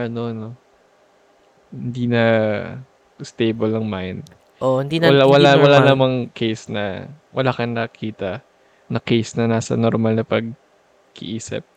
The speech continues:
Speaker 1: And ginawa yan. Wala naman.
Speaker 2: Sa palagay mo ba, may taong kayang gumawa na nasa normal state na kainin ang anak? Normal state, ah.
Speaker 1: Ko alam.
Speaker 2: Ah,
Speaker 1: Pero
Speaker 2: meaning,
Speaker 1: bakit?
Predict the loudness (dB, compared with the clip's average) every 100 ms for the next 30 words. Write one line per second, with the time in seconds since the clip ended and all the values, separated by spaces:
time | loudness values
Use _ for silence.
0 | _ _ _ _ -6 -4 -2 0 0 -2
1 | -4 -6 -4 -4 -6 -4 -2 2 2 2
2 | 0 0 2 2 0 -6 -2 -2 -2 -8
3 | -14 -18 -20 -20 _ _ _ _ 0 2
4 | 2 0 0 2 4 2 0 -2 -2 -2
5 | -2 -4 -4 -8 -10 -10 -10 -10 -14 _
6 | _ -10 -10 -10 _ _ _ _ _ -2
7 | 0 -2 0 0 -2 -10 -10 -8 -8 -10
8 | -12 _ -20 _ _ _ _ _ _ _
9 | 2 4 4 2 2 2 4 2 2 -6
10 | -16 -4 -2 -2 -4 -8 -16 -18 _ -8
11 | -4 2 4 6 6 4